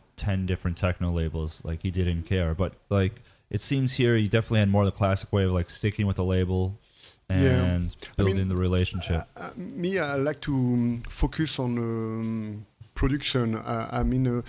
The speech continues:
Speaker 2: I like to f-, to feel, uh, I am in a label and, um, there's a kind of team who can, uh, I, I, I can send music and, um, I, I don't have to, to call and to think on the sleeve or this or that. And, um,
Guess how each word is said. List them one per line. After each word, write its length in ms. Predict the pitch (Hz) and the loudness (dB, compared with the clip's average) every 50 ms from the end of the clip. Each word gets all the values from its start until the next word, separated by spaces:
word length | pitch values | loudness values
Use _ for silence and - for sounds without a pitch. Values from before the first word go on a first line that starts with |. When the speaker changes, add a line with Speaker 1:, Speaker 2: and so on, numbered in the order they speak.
| - - - | -12 -12 -4
Speaker 2:
I 60 | - 127 | 0 2
like 160 | 143 147 - | 2 2 2
to 60 | - | -2
f-, 200 | - - - - - - | -2 -2 -2 -4 -6 -8
to 120 | - 147 127 | -6 -4 -4
feel, 240 | - - 151 143 135 | 0 2 4 4 6
uh, 240 | 123 117 117 113 | 6 6 4 2
I 60 | 113 120 | 2 2
am 120 | 123 123 | 2 2
in 80 | 123 120 | 4 4
a 80 | 120 | 4
label 540 | 120 120 120 120 117 127 127 131 135 139 131 | 4 4 4 4 6 6 6 6 6 6 4
and, 200 | 120 113 113 110 | 4 4 2 2
um, 420 | 110 107 107 107 104 107 107 107 110 113 | 2 0 0 -2 -2 -2 -4 -2 -2 0
there's 200 | 110 123 120 104 | 0 0 2 2
a 280 | 113 117 117 113 110 113 - | 2 2 2 2 0 -2 -2
kind 140 | - 135 127 | 2 2 2
of 160 | 117 - - - | 2 0 -2 -2
team 320 | - - 151 147 147 147 | 2 4 6 6 6 6
who 280 | 131 117 113 110 107 101 - | 4 2 2 0 -2 -6 -4
can, 260 | - 123 117 113 113 | -4 -2 0 0 0
uh, 440 | 110 107 104 104 101 101 101 101 101 98 - - - - - - - - | 0 0 0 0 0 0 -2 -2 -4 -6 -8 -12 -16 -16 -18 -16 -14 -14
I, 40 | - | -12
I, 360 | - - 67 62 - - 67 | -8 -6 -6 -6 -6 -8 -8
I 20 | 67 | -4
can 200 | - - 127 123 | 0 2 2 2
send 200 | - - 131 131 | 4 4 4 4
music 420 | 127 127 117 113 131 143 139 - | 4 4 4 4 4 4 4 2
and, 140 | 127 117 113 | 2 2 2
um, 840 | 113 110 107 104 104 104 104 101 101 104 104 104 104 104 104 95 - - - - | 2 2 2 0 -2 -2 -2 -4 -4 -4 -4 -4 -4 -6 -6 -8 -10 -12 -12 -12
I, 300 | - - - - - - | -12 -12 -12 -10 -10 -6
I 40 | 120 | -4
don't 180 | 117 120 120 | -2 0 2
have 200 | 110 120 120 - - | 2 2 2 2 0
to, 260 | - 120 113 110 110 | -2 -2 -2 -2 -4
to 120 | - - - | -6 -8 -8
call 400 | - - - 120 117 120 123 117 | -2 0 2 4 4 4 4 2
and 220 | 107 110 110 104 - | 0 0 -2 -4 -4
to 340 | - 107 104 104 104 101 | -6 -6 -4 -4 -6 -6
think 340 | 98 - - - 123 117 - | -4 -4 -2 -2 -2 -2 -2
on 180 | 110 110 107 107 | -4 -4 -2 -2
the 360 | 104 104 104 101 104 104 107 | 0 0 0 0 0 -2 -2
sleeve 480 | 104 - - - 117 117 117 117 117 107 | -2 -4 -2 -2 0 0 0 -2 -2 -4
or 140 | 110 107 101 | -4 -6 -4
this 400 | 101 110 113 117 117 113 - - | -4 -4 -2 -2 -2 -2 -2 -4
or 60 | 110 | -2
that. 280 | 107 113 113 113 - - - - - - - - - - | 0 0 -2 -2 -2 -6 -8 -8 -10 -12 -12 -14 -12 -8
And, 160 | - 113 110 | -4 -2 -2
um, 640 | 107 107 107 107 107 107 107 104 107 110 113 113 110 | 0 0 0 -2 -2 -4 -4 -4 -4 -6 -6 -8 -8